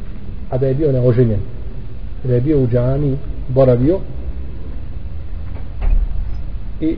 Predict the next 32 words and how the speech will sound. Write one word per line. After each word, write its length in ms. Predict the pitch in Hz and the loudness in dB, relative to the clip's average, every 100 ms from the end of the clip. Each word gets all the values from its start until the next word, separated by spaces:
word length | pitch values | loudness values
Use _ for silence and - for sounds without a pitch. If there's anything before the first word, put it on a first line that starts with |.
| - | 4
kažu 240 | 185 147 135 | 4 4 2
čovjek 220 | 185 151 - | 2 0 0
koji 140 | 147 | 0
je 80 | 143 | 2
u 60 | 131 | 2
džamiji 440 | 139 147 160 151 | 2 0 0 0
boravio, 460 | 127 139 139 151 180 - | 0 0 2 0 0 -2
on 240 | 151 143 135 - - 143 | 0 0 -2 -4 -4 -2
bi 100 | 147 | -2
se 220 | - 147 - - - - - - - - | -2 -4 -4 -6 -6 -6 -4 -6 -6 2
mora, 220 | 160 175 | 6 6
mora 140 | 180 160 | 4 0
se 80 | - | 0
ponekad 280 | 170 165 156 | 0 0 0
odžunuti, 280 | 147 156 131 - | 0 -2 -2 -4
to 80 | 113 | -2
tako 260 | 147 139 | -2 -2
mladić, 320 | 127 131 135 127 147 | 0 0 -2 -2 0
mora 180 | 165 | 0
se 60 | 160 - | 0 -2
ponekad 280 | 170 170 170 | -2 -2 -2
odžunuti, 340 | 165 185 - - - - | -2 -2 -2 -4 -4 -2
pa 60 | 143 | 0
je 80 | 139 | 0
džunup, 220 | 190 165 | 0 0
znači, 240 | 180 180 185 | 0 0 0
boravio 300 | 190 180 170 | 0 2 2
u 40 | |
džamiji. 400 | 156 151 143 139 - - - - - - - | 2 0 0 -2 -4 -6 -6 -8 -8 -6 2
<coughs> 1700 | - - - - - - - - - - - - - - - - - 170 | 2 2 -2 -2 -2 -2 -4 -6 -6 -6 -6 -6 -6 -6 -6 -6 0 4
Ovi 160 | 170 | 4
kažu, 420 | 165 175 151 165 | 4 4 4 2